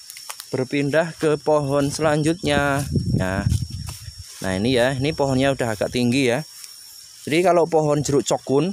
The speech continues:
ya, jeruk nip-, apa namanya, jeruk B W ya, itu umur satu tahun udah tingginya sekian ya. Coba ya, Anda bisa melihat ini tingginya udah hampir satu meter, udah satu meter setengah ya, udah setinggi saya. Jadi hampir dua meter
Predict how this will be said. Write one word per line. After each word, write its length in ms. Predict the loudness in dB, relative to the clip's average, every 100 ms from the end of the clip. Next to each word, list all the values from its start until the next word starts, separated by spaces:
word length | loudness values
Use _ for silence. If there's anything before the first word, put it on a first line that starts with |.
| -6
ya, 240 | -2 0 -2 -10 -20 -20 -20 -20 -20 -20 -4
jeruk 720 | 0 2 2 4 4 4 4 2
nip-, 320 | 0 -2 0
apa 240 | 2 2
namanya, 320 | 2 2 0 0
jeruk 400 | 0 2 2 2
B 160 | 2
W 60 | 4 2 0
ya, 240 | 0 0 -2 -10 -18 -20 -8
itu 180 | -4 2
umur 240 | 2 4 0
satu 260 | 0 -2 0
tahun 400 | 0 2 0 0
udah 100 | -2
tingginya 340 | -2 -2 0 -2
sekian 460 | -4 -2 -2 -2
ya. 180 | -4 -6 -12 -18 -20 -20 -14
Coba 320 | -6 -2 0 2
ya, 160 | 0 0 -2 -2 -4
Anda 160 | -6 -4
bisa 160 | -2
melihat 320 | 0 0 -2 -2
ini 160 | -4
tingginya 400 | -4 -4 -2 -2
udah 220 | -2 -4 -2
hampir 480 | -4 0 0 0 0
satu 240 | -2 -4 -4
meter, 260 | -4 -4 -6 -4
udah 160 | -4
satu 240 | -4 -4 -2
meter 240 | -2 -4
setengah 260 | -4 -4 -2
ya, 180 | -4 -6 -10 -12 -12 -14 -16 -6
udah 160 | -6 -4
setinggi 480 | -4 -2 -2 0 0
saya. 320 | 0 -2 -4 -10 -16 -16 -14 -16 -16 -18 -10 -4
Jadi 160 | -2
hampir 240 | -2 -2 0
dua 160 | 0
meter 400 | 0 -2 -4 -6